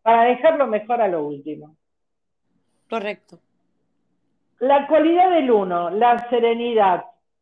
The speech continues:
Speaker 1: que emerge cuando se decide a ser un poco más alegre, ahí es donde se va al eneatipo siete, ¿ves? Se
Speaker 2: Mm.
Speaker 1: centra, se centra en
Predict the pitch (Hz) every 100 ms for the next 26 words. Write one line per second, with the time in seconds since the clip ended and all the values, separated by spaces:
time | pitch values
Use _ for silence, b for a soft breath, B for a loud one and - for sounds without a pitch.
0 | _ _ 226 226 226 247 262 262 269 -
1 | 214 202 196 202 196 202 196 - 262 240
2 | 220 233 - - _ _ _ _ _ 190
3 | - 214 208 196 214 220 214 214 208 226
4 | 247 285 220 214 269 - _ _ _ _
5 | - 175 196 220 214 190 190 190 190 196
6 | 202 196 214 220 240 - - _ _ 185
7 | 185 185 185 175 196 190 185 - 170 156
8 | - 160 - - 330 - _ _ _ _
9 | _ _ 233 220 190 294 254 254 220 180
10 | 196 180 - _ _ _ 202 196 226 233
11 | 226